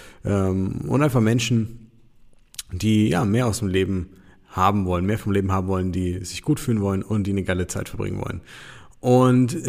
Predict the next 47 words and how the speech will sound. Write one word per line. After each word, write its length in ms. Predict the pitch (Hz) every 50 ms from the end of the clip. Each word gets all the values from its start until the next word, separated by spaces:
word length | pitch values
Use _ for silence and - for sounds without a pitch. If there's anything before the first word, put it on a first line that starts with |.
| 104 131 131 123
<laughs> 360 | - 110 - - - - - -
interessanterweise, 1000 | 123 127 147 147 123 131 160 139 127 104 101 98 107 131 127 147 160 165 165 - - -
kannst 200 | - 117 107 90
du 60 | 92 98
dir 80 | 98
vielleicht 260 | - - 90 85 -
denken, 280 | 120 139 151 - - 131
oder 160 | 117 104 104
dir 80 | 95 92
geht's 200 | 92 98 - -
vielleicht 220 | - 92 87 - -
auch 180 | 107 123 117
so, 260 | - - 117 113 110 107 - - - - - - - - -
hat 500 | - - 101 107 110 104 - - - -
genau 320 | 120 110 107 113 151 185
diese 220 | 185 170 143 135 127
Gruppe 180 | 131 131 117
von 180 | 107 - 117 107
Menschen 320 | 107 113 117 113 - 113
meistens 440 | 104 104 110 - - 104 95 - - - - -
ein 200 | 127 131 151 143
Problem, 540 | 131 127 104 104 110 107 107 107 101 101
und 260 | - - - 117 117 -
zwar, 500 | - - 95 92 92 92 92 90 - - - - -
sie 140 | - - -
haben 80 | 95 -
immer 260 | 104 104 104 104 98
zu 140 | - - 95
wenig 280 | 95 92 95 92 -
Zeit. 360 | - - 98 107 - - - - - - - - - - - - -
Zu 120 | - 110
wenig 220 | 107 101 101 98
Zeit 320 | - - 107 98 95 90 -
für 160 | - - 110
sich, 480 | 104 123 139 139 131 123 - - - -
für 160 | - 120 113
die 100 | 110 117
Family, 640 | - 135 127 123 123 120 113 113 110 110 110 110 104
für 200 | - - 127 120
die 100 | 131 123
Kids, 420 | - 127 120 110 - - - -
für 160 | - - 127
die 120 | 127 139 120
Freunde, 580 | - - 113 110 110 107 107 104 104 101 101
für 160 | - - 147
die 120 | 151 151 120
Hobbys. 560 | 107 104 95 104 101 101 98 95 - - -